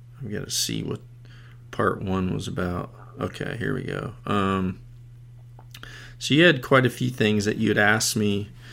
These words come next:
um, but you were saying that you know your draw length's too short, um, so you felt like you're f-, bringing your head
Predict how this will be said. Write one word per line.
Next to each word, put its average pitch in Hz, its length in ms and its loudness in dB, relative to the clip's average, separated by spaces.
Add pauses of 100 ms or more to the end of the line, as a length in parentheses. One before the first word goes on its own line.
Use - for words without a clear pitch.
(360)
um, 104 560 0 (420)
but 123 240 6
you 123 140 2
were 117 80 4
saying 123 640 4 (840)
that 113 220 4
you 113 100 4
know 120 140 8
your 151 160 8
draw 131 260 6
length's 135 240 4
too 160 160 2
short, 104 560 4 (560)
um, 101 640 0 (500)
so - 200 0
you 107 120 4
felt 127 220 4
like 123 180 0
you're 110 140 2
f-, - 320 -12
bringing 120 340 4
your 107 380 0
head 117 560 4